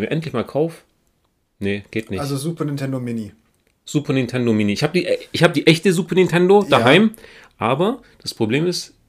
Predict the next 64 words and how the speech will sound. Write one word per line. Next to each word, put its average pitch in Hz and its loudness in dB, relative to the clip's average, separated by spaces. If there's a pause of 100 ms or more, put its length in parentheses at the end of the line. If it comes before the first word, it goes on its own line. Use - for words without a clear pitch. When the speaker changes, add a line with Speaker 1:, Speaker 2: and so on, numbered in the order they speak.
Speaker 1:
die 117 -4
springt - -8
halt 139 -2
nicht 135 -4
immer 131 -2
an. 131 0
Das 120 -2
ist 117 -6
immer 143 -2
noch 135 0
der 123 2
typische, 165 0 (240)
du - -4
musst 139 0
die - -4
Kassette 156 -2
rausholen, 147 4
dann 110 0
musst 113 -2
du 120 0
durchpusten 160 0
und 101 -10
hoffen, 139 0
dass 127 2
dann 120 2
wieder 113 0
alle 113 2
Pixel 143 -6
zu - -10
sehen 123 0
sind. 127 -4
Speaker 2:
Okay. 135 -8 (100)
Speaker 1:
Das 139 -2
ist 123 -8
Speaker 2:
Ich - -8
Speaker 1:
halt 127 2
Speaker 2:
hatte - -2
Speaker 1:
die 165 0
Speaker 2:
mal 147 2
gehört, 143 4
Speaker 1:
Krux. 151 0
Speaker 2:
dass 147 -2
das 139 -6
auch 127 -2
nicht 139 -6
gut 127 -10
sei, 120 -2
da 120 -2
rein 117 -4
zu, 127 -8
äh, 117 -4
pusten. 123 -14
Speaker 1:
Ja, 117 4
aber 107 4
wenn 113 2
das 113 -2
die 120 -2
einzige 120 -2
Variante 113 0
ist, 120 -6
dass 120 -6
das - -10
wieder 113 0
tut, 175 -6